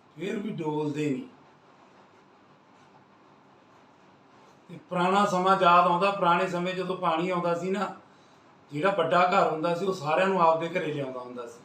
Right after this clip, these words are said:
ਜਦੋਂ ਅਠਾਸੀ 'ਚ ਪਾਣੀ ਆਇਆ, ਮੈਨੂੰ ਪਤਾ ਸਾਡੇ ਬਾਪੂ ਨੇ ਸਾਰੇ ਵਿਹੜੇ ਵਾਲੇ ਆਪਣੇ ਘਰੇ ਲਿਆਂਦੇ ਸੀ। ਕਹਿੰਦਾ, "ਭਾਈ, ਉੱਥੇ ਬੈਠੋ," ਕਿਉਂਕਿ ਸਾਡਾ ਅੱਧੇ ਕਿੱਲੇ ਦੇ ਵਿੱਚ ਹੁੰਦਾ ਸੀ ਜਗ੍ਹਾ, ਘਰ ਜਿਹੜਾ ਸੀਗਾ, ਵੀ ਉੱਥੇ ਸਾਰੇ ਲਿਆ ਕੇ ਬਿਠਾਤੇ ਸੀ, "ਭਾਈ, ਆਪਾਂ ਆਪਣਾ ਟਾਈਮ ਪਾਸ ਕਰੋ,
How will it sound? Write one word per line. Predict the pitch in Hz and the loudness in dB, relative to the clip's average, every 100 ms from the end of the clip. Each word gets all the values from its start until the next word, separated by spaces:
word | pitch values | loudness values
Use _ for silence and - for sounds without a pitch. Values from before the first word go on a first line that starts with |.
| - _ _ _ _ _ 139 | -20 _ _ _ _ _ -8
ਜਦੋਂ | 143 160 | -6 -2
ਅਠਾਸੀ | 143 147 180 | 0 0 -2
'ਚ | 170 | -6
ਪਾਣੀ | 185 175 165 170 | 0 2 2 0
ਆਇਆ, | 175 180 | 0 0
ਮੈਨੂੰ | 170 170 | 0 -4
ਪਤਾ | 165 175 156 | -4 -4 -4
ਸਾਡੇ | 160 165 | -2 -2
ਬਾਪੂ | 151 151 156 165 | -2 -4 -4 -8
ਨੇ | 160 | -6
ਸਾਰੇ | 151 160 - | -2 0 -2
ਵਿਹੜੇ | 165 175 | -4 -4
ਵਾਲੇ | 180 175 | -2 -2
ਆਪਣੇ | 165 165 | -4 -8
ਘਰੇ | 165 156 | -8 -6
ਲਿਆਂਦੇ | 143 135 127 127 | -6 -6 -8 -12
ਸੀ। | 143 - - - - - | -14 -18 -20 -20 -20 -12
ਕਹਿੰਦਾ, | 156 180 | -6 -4
"ਭਾਈ, | 170 160 | -4 -6
ਉੱਥੇ | 151 160 | -6 -8
ਬੈਠੋ," | 156 151 151 170 - - - - 165 | -6 -6 -4 -6 -6 -14 -20 -20 -12
ਕਿਉਂਕਿ | 156 170 | -8 -4
ਸਾਡਾ | 156 160 180 | -2 0 -2
ਅੱਧੇ | 170 214 | -2 -4
ਕਿੱਲੇ | 196 180 175 | -2 -2 -2
ਦੇ | |
ਵਿੱਚ | 165 160 147 | -4 -6 -8
ਹੁੰਦਾ | 143 143 | -6 -6
ਸੀ | 143 | -6
ਜਗ੍ਹਾ, | 143 143 156 | -6 -6 -6
ਘਰ | 160 147 127 | -4 -4 -4
ਜਿਹੜਾ | 127 135 | -8 -10
ਸੀਗਾ, | 123 127 - - _ _ _ _ _ _ 147 | -12 -16 -18 -20 _ _ _ _ _ _ -12
ਵੀ | 151 | -10
ਉੱਥੇ | 165 | -8
ਸਾਰੇ | 151 170 190 | -2 2 2
ਲਿਆ | 190 180 | 4 2
ਕੇ | 156 | 0
ਬਿਠਾਤੇ | 156 165 156 139 | -4 -2 -2 -2
ਸੀ, | 131 151 | -8 -8
"ਭਾਈ, | 165 160 | -6 -6
ਆਪਾਂ | 160 165 | -6 -6
ਆਪਣਾ | 160 165 165 | -8 -6 -6
ਟਾਈਮ | 160 151 | -6 -8
ਪਾਸ | 156 156 151 | -6 -6 -6
ਕਰੋ, | 151 156 170 | -6 -6 -8